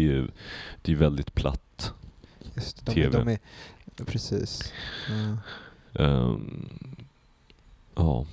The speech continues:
Speaker 2: Du borde ställa upp i amerikanska Melodifestivalen.
Speaker 1: Ja,
Speaker 2: För
Speaker 1: min
Speaker 2: din hemst-, hemstat.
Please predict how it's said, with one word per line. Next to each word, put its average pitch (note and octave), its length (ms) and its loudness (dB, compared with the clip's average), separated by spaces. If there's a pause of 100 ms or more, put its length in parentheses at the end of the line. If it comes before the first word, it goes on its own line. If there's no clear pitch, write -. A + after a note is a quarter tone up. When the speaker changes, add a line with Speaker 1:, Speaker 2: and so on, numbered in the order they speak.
(140)
Speaker 2:
Du B2 80 2
borde C3 240 6
ställa G#2+ 280 -2
upp C3 320 0
i G#2 380 2 (160)
amerikanska A2 840 -2
Melodifestivalen. G#2 1040 -4 (460)
Speaker 1:
Ja, E2+ 360 8
Speaker 2:
För F#2+ 140 0
Speaker 1:
min G2+ 140 10
Speaker 2:
din G#2 80 2
hemst-, A2+ 480 0
hemstat. A#2 640 0